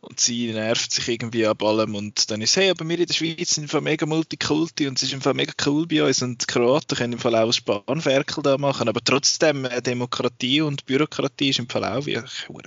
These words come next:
Seich. Nein, also, d-, d-, Eden für jeden, finde ich, kann man sich nicht nur sparen, den muss man sich sparen. Das ist, äh, das ist Zeit, wo man, wo man nie mehr zurückbekommt.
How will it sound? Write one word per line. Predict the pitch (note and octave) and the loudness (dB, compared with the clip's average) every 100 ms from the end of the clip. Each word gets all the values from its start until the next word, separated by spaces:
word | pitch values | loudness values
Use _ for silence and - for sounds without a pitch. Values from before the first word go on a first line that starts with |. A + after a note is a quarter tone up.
| - | -6
Seich. | - - - E3 - - - - - - - - | 0 0 -2 -12 -12 -12 -12 -12 -10 -10 -12 -4
Nein, | G2+ G2+ | 0 2
also, | A2+ C3 B2 | 4 2 2
d-, | - - - | -4 -14 -20
d-, | - _ | -20 _
Eden | - D3 D3 C3+ | -2 0 0 0
für | C3+ B2 | 0 2
jeden, | A#2+ C3 B2+ | 2 2 0
finde | - A#2 A#2+ | -2 -2 -2
ich, | B2+ - - - _ _ - | -2 -4 -6 -12 _ _ -12
kann | - B2 D#3+ | -2 0 2
man | |
sich | F3 D#3+ D#3 | 2 0 0
nicht | D3 | -2
nur | C#3 C3+ C#3 | -2 -4 -4
sparen, | - A#2+ A#2 A#2+ | -4 0 2 2
den | A#2+ A2 | 0 -4
muss | A2 A2 A2 - | -4 -4 -2 -2
man | G#2+ | 0
sich | G#2+ - - | -2 -2 -4
sparen. | - - G2 - - - - - - _ - _ _ _ _ - | -6 -8 -6 -6 -8 -10 -10 -8 -10 _ -20 _ _ _ _ -10
Das | - A#2+ | -2 0
ist, | B2 A2+ - | 2 2 4
äh, | A2+ A2 G2+ | 4 2 0
das | - | -2
ist | - - | 0 0
Zeit, | - A#2+ - | 0 -2 -2
wo | A2 | -2
man, | A2 A2 - - _ - - _ | -2 -4 -8 -10 _ -20 -20 _
wo | - | -10
man | G#2+ A2 | -6 -4
nie | A2+ | -2
mehr | A#2 A2+ | -2 0
zurückbekommt. | - A2+ - A#2+ B2 - G#2 B2+ - | 0 -2 -2 -4 -4 -4 -8 -8 -12